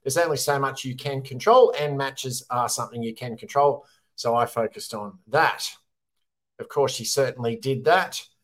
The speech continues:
And then Ben Johns, "For me, what I enjoy most about this sport is playing against the, uh, the best, uh, the other best players and striving to win. I haven't ever needed motivation for that because it's a continuous fight."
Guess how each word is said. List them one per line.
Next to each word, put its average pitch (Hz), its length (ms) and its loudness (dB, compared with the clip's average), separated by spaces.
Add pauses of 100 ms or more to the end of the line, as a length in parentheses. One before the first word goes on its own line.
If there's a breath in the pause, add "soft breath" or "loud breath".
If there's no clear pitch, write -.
(240)
And 127 120 -4
then 127 280 -2
Ben 123 260 0
Johns, 185 640 2 (220)
"For 139 80 -4
me, 180 180 -2
what 139 220 4
I 160 240 6 (100)
enjoy 143 340 2
most 180 280 -2
about 135 240 0
this 143 140 -4
sport 139 260 2
is 131 100 -4
playing 139 280 -2
against 208 360 -2
the, 127 320 -6
uh, 117 320 2 (100)
the 123 120 -6
best, - 360 -6 (160)
uh, 117 220 -2
the 120 120 -6
other 117 140 -4
best 120 260 -6
players 123 280 -2
and 113 100 -14
striving 117 400 -2
to 120 100 -8
win. 202 300 0 (440 soft breath)
I 127 80 -2
haven't 131 300 -2
ever 131 180 0
needed 127 420 -4
motivation 127 640 -2
for 180 240 4
that 170 140 2
because 139 320 -4
it's 131 120 -10
a - 40 -20
continuous 123 640 -6
fight." - 500 -6